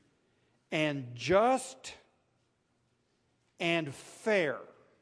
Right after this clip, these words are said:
Every good path. Those are three technical words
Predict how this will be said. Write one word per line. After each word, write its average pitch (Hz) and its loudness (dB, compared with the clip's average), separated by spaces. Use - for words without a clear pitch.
Every 214 2
good 175 -6
path. 135 -10
Those 220 2
are 185 -2
three 214 -4
technical 220 -4
words 170 -6